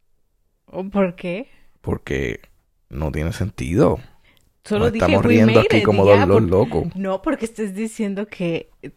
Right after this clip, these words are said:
Speaker 1: siempre te pones en el norte porque estás arriba. Y yo so-, solo dije, "We made it", y ya, es todo.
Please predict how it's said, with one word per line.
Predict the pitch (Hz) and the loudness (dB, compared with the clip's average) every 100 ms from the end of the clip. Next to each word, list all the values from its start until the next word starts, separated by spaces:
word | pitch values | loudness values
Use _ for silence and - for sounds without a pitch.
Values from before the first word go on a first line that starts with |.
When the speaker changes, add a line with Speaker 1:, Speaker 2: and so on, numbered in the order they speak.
| _ | _
Speaker 1:
siempre | 214 208 220 | -2 0 -4
te | 185 | -6
pones | 185 185 220 | -8 -8 -8
en | 185 | -8
el | 170 160 | -8 -10
norte | 165 - | -12 -16
porque | 175 156 - | -12 -12 -12
estás | - 185 170 | -10 -8 -6
arriba. | 175 156 156 143 127 117 | -8 -8 -8 -8 -10 -16
Y | 151 | -12
yo | 165 | -10
so-, | 170 170 - 190 | -10 -10 -8 -4
solo | 214 180 | -4 -4
dije, | 196 214 | -6 -8
"We | 185 190 | -8 -10
made | 185 196 - | -10 -14 -16
it", | 175 _ | -20 _
y | 185 | -12
ya, | 180 214 339 262 - | -10 -10 -12 -14 -14
es | 202 - - | -16 -16 -4
todo. | - 262 571 403 254 | 2 6 4 2 -4